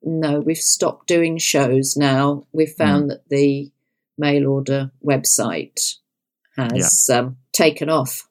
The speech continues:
Speaker 2: It's a wonderful website. All the plants we've spoken about are on there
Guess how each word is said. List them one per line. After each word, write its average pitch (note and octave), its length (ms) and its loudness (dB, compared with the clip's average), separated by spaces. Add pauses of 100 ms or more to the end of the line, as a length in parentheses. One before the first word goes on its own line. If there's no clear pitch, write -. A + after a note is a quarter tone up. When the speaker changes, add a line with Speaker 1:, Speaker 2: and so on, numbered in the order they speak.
(160)
Speaker 2:
It's A#2+ 180 -2
a C#3 60 0
wonderful C#3+ 480 0
website. G#2 460 0
All D#3+ 180 0
the C#3+ 100 -6
plants A#2+ 320 -2
we've A#2 100 -8
spoken A2 400 0
about G2+ 320 0
are G#2 120 0
on G2+ 220 2
there F2+ 320 0